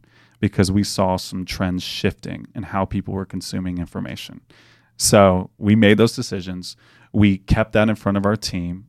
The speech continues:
Um, we, we did some cool things to engage other team members who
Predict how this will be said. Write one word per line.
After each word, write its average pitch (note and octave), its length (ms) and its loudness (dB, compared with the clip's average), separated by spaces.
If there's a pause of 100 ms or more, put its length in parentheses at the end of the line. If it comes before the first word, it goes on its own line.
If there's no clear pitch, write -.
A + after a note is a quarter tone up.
Um, F2 380 -6
we, G2 240 0
we A2 140 4
did A2+ 140 0
some G#2+ 380 -4
cool G#2 240 0
things G2 400 -4
to G2+ 120 -8
engage G2 440 0
other G#2 200 0
team G#2 240 -4
members G2 360 -4
who - 140 -6